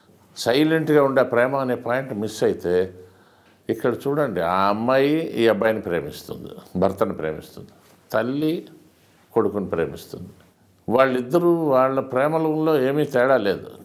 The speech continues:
కానీ మధ్యలో ఇతను నలిగిపోతాడు. ఇద్దరికీ ప్రేమ ఉంది. ఇటువంటి పరిస్థితుల్లో చివరికి అతను ఏం చేశాడంటే, "అమ్మ, మరి ఇక మనం ముగ్గురం కలిసి ఉండలేని పరిస్థితి,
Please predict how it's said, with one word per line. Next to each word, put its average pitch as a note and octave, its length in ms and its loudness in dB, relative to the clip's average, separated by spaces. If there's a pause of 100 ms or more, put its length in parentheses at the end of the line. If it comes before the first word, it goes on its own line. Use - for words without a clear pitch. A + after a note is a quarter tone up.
కానీ A#2 220 0
మధ్యలో F#2+ 400 0
ఇతను F2 240 -4
నలిగిపోతాడు. F2+ 680 -8 (640)
ఇద్దరికీ D#3+ 340 2
ప్రేమ A2 340 2
ఉంది. D#2+ 220 -16 (1000)
ఇటువంటి G2+ 360 -4
పరిస్థితుల్లో G#2+ 920 -4 (280)
చివరికి A2+ 380 4
అతను F#2+ 220 0
ఏం G2 100 0
చేశాడంటే, F#2+ 680 -4
"అమ్మ, G#2+ 260 -4
మరి F2+ 320 -6
ఇక - 480 -10 (640)
మనం E2 460 -6
ముగ్గురం G2 340 0
కలిసి F#2+ 260 -4
ఉండలేని F#2+ 400 -2
పరిస్థితి, - 720 -8